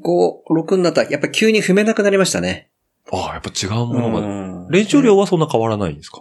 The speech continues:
Speaker 1: そうですね。だからまあ同じように練習してても急に踏めなくなる瞬間が私の場合は五十五とか六になってきて。
Speaker 2: はいはいはい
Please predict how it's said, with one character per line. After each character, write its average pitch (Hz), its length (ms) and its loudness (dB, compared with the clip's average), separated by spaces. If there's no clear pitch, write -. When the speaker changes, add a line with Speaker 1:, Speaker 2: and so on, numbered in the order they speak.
Speaker 1:
そ - 400 -4
う - 20 4
で 127 60 4
す 127 80 -6
ね。 131 40 -2
だ 139 60 4
か 131 60 2
ら 117 120 2
ま 123 120 4
あ 104 140 2
同 120 120 2
じ 120 100 0
よ 110 60 2
う - 20 0
に 104 60 -2
練 107 120 -2
習 107 180 -6
し - 80 -6
て - 100 -6
て 120 100 -2
も 101 80 -2
急 185 280 0
に 180 100 0
踏 170 100 -2
め 165 120 2
な 165 60 -2
く 165 120 -4
な 156 60 2
る 139 40 2
瞬 123 220 -2
間 117 180 -6
が 117 60 -2
私 143 240 0
の 151 80 4
場 147 80 4
合 139 40 4
は 131 60 2
五 120 160 2
十 120 220 2
五 110 340 2
と 95 120 -4
か 95 60 -2
六 92 200 -8
に 98 60 -4
な 90 80 -6
っ - 20 -10
て - 60 -14
き - 40 -6
て。 98 80 0
Speaker 2:
は 87 80 2
い 85 40 -2
は 85 160 -4
い 80 40 -2
は 73 60 -10
い - 40 -8